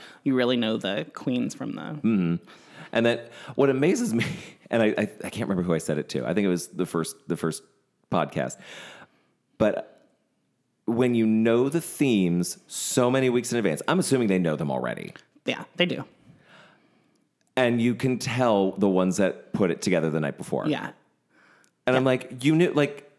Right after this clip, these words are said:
Speaker 2: there's a lot of money involved. Granted, you're gonna put more money into it than you're gonna get back if you win."
Speaker 1: Right.
Speaker 2: But
Speaker 1: Do it.
Speaker 2: you know, like,
Speaker 1: <laughs>
Speaker 2: start out and, like, really make, like, show everyone, like, show it out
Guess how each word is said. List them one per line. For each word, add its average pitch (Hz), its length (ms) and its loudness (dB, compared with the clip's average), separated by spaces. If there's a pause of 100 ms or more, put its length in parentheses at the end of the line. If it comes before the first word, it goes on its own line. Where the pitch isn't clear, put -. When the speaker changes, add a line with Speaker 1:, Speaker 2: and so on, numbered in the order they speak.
Speaker 2:
there's 185 240 2
a 202 60 2
lot 135 320 2
of 117 60 4
money 101 200 4
involved. 80 340 0
Granted, 110 360 2 (140)
you're 131 240 2
gonna 123 180 2
put 104 200 0
more 95 160 4
money 87 200 2
into 101 200 2
it 127 80 0
than 92 120 2
you're 82 80 0
gonna 85 160 2
get 73 160 -2
back 71 220 -2
if - 120 -6
you 71 60 -2
win." - 280 -6
Speaker 1:
Right. 131 260 -4 (220)
Speaker 2:
But - 560 0 (1000)
Speaker 1:
Do 196 180 2
it. - 180 4
Speaker 2:
you 185 100 6
know, 185 320 4
like, 170 240 2
Speaker 1:
<laughs> - 220 -2
Speaker 2:
start 247 320 6
out - 180 4
and, 156 120 4
like, 147 180 2
really 147 500 2
make, 143 560 -2 (560)
like, 113 440 0
show 160 560 2
everyone, 117 440 2 (220)
like, 104 180 2
show 135 340 2
it 123 120 -2
out 50 280 -4